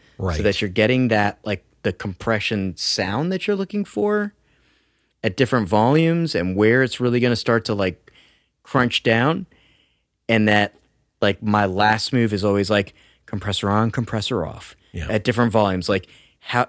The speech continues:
Speaker 2: is it changing my
Speaker 1: Yeah.
Speaker 2: output or is
Speaker 1: Yeah.
Speaker 2: it staying the same?
Speaker 1: Right.
Speaker 2: And that's the last move.
Speaker 1: Right, right. Exactly, exactly. And that, you know, that last move is basically, that is where, you know, getting that last, that last link in the chain, that last volume move,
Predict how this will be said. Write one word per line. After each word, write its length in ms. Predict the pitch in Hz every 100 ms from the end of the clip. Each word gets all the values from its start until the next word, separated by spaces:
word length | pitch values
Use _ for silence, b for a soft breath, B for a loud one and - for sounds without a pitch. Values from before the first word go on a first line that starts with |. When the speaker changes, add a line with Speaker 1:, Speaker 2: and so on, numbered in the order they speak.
| -
Speaker 2:
is 140 | 127 107
it 140 | 98
changing 500 | - 117 117 117 110
my 200 | 110 104
Speaker 1:
Yeah. 80 | 101
Speaker 2:
output 480 | 101 98 82 95 82
or 180 | 101 98
is 120 | 95
Speaker 1:
Yeah. 60 | 85
Speaker 2:
it 40 |
staying 380 | - 110 95 95
the 60 | 90
same? 420 | - 95 92 - -
Speaker 1:
Right. 80 | 95
Speaker 2:
And 60 |
that's 180 | 107 -
the 120 | 104
last 460 | 92 101 101 95 117
move. 420 | 95 82 76 -
Speaker 1:
Right, 320 | 101 90 85 _ _
right. 280 | 95 87 80 -
Exactly, 680 | 92 90 85 82 82 82 - -
exactly. 600 | 90 90 87 - 107 117 B B B
And 120 | 117
that, 220 | 131 139 139
you 80 |
know, 80 | 107
that 160 | 117 120
last 260 | 120 139
move 220 | 190 196 139
is 120 | 104
basically, 420 | 110 - 107 98
that 320 | 90 117 147
is 140 | 156 113
where, 420 | 117 113 101 101 B B B _ _ 113
you 100 | 98
know, 40 |
getting 280 | 92 120 135
that 180 | 120 117
last, 280 | 107 104 - _
that 180 | 107 98
last 360 | 101 101 104 - _ _ _ _ 110
link 300 | 101 107 92
in 80 |
the 100 | 95
chain, 280 | 95 120 107
that 120 | 92
last 260 | 98 95 -
volume 540 | 90 87 98 104 113
move, 380 | 120 127 143 147